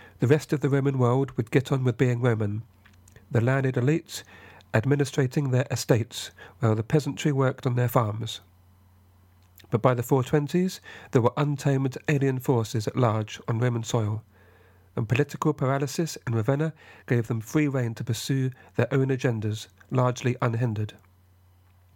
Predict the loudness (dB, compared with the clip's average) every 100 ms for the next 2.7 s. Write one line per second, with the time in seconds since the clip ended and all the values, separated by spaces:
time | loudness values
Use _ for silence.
0 | _ -4 -2 0 0 0 0 -2 0 -2
1 | -2 -18 -20 -6 -2 -2 2 2 2 0
2 | 0 0 -2 -2 -2 -4 -6